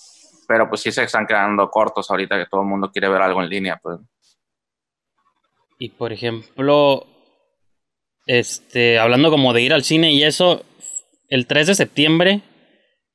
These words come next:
Speaker 2: pues se han estado estrenando movies, ¿no? Pero ya finalmente el tres de septiembre va a estrenarse la de Los Nuevos Mutantes,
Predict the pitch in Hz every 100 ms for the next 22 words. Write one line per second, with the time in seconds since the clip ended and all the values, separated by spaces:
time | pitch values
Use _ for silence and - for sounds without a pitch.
0 | _ 147 170 190 196 208 156 143 160 151
1 | 151 127 117 127 139 139 127 131 139 156
2 | 156 151 165 147 151 160 127 127 135 147
3 | 143 143 139 139 135 147 127 117 110 120
4 | 135 143 110 - 120 123 156 165 -